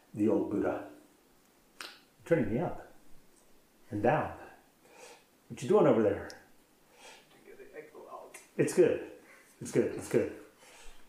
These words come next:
Not, not too long. And, and, and probably don't even need this. Um, so, here we go. Here's the story. When Zen teacher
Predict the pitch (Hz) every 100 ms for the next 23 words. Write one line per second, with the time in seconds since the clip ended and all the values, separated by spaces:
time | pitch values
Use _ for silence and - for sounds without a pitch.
0 | - 131 127 127 - 98 92 87 - 107
1 | 113 117 107 110 107 - - - _ _
2 | _ - - - - 101 98 92 90 92
3 | - - - - - - - - - -
4 | 117 113 113 110 101 - - - - -
5 | - - - 123 - - - - - -
6 | - - - - _ _ - _ 135 127
7 | 98 92 104 - - - 104 92 - -
8 | - - - - - - - - - -
9 | - - - - - - - - - -
10 | 120 131 113 131 151 156 151 - 170 147
11 | - 98 110